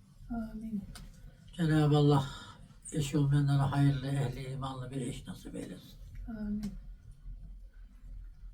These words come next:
Speaker 2: İşi olmayanlara hayırlı iş, ev olmayanlara da Rabbim tez zamanda ev sahibi etmeyi nasip etsin.
Speaker 1: Amin.
Speaker 2: Kötü komşu ev sahibi yaparmış.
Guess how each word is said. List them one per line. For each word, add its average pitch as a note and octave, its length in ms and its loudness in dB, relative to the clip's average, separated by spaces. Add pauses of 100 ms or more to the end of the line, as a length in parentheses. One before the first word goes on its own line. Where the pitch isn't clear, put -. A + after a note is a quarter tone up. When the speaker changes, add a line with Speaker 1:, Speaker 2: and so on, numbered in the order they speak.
(160)
Speaker 2:
İşi - 240 0
olmayanlara D#3+ 600 6
hayırlı D3 300 6
iş, D3+ 420 0 (1300)
ev E3+ 140 8
olmayanlara E3+ 540 10
da D#3 100 6
Rabbim D#3 320 4
tez E3+ 200 4
zamanda D3 440 6
ev C#3+ 120 2
sahibi C#3 320 4
etmeyi C3 340 -4
nasip - 260 -10
etsin. - 300 -18 (140)
Speaker 1:
Amin. A3 580 -2 (720)
Speaker 2:
Kötü E3+ 260 2
komşu E3 480 4 (1300)
ev D#3 140 0
sahibi D#3 360 6
yaparmış. C#3+ 640 4